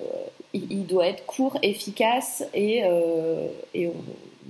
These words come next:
que ça donne envie de répondre ou de faire une action de la part du journaliste. Vous pouvez aussi utiliser des réseaux professionnels comme LinkedIn,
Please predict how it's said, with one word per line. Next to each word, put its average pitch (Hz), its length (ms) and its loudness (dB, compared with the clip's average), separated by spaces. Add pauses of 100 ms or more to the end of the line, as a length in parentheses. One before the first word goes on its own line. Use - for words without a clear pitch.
(760)
que - 80 -2
ça 180 120 6
donne 214 260 2
envie 190 240 2
de 208 160 4
répondre 202 580 0
ou 190 100 0
de 175 140 2
faire 220 240 0
une 185 100 0
action 165 300 -2
de 226 80 -2
la 170 80 2
part 196 160 -2
du 190 100 -10
journaliste. 170 560 -6 (960)
Vous 196 60 -8
pouvez 226 300 4
aussi 233 340 2
utiliser 214 520 0
des 226 120 2
réseaux 202 280 0
professionnels 214 680 -2
comme 202 200 0
LinkedIn, 202 680 2